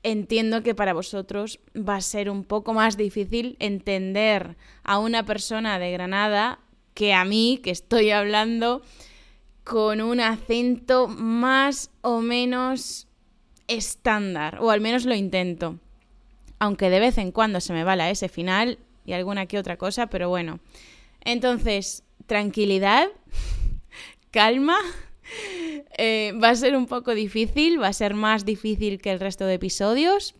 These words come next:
pero lo bueno es que si tenéis dificultades entendiéndolo,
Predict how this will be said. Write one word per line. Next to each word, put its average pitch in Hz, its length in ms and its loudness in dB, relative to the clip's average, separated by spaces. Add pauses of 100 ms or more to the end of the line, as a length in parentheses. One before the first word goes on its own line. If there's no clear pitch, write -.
(300)
pero 294 640 4 (440)
lo 214 260 2
bueno 262 360 2
es 262 380 -2
que 220 160 -6
si 208 140 -6
tenéis 208 300 -6
dificultades 233 920 0
entendiéndolo, 214 960 -4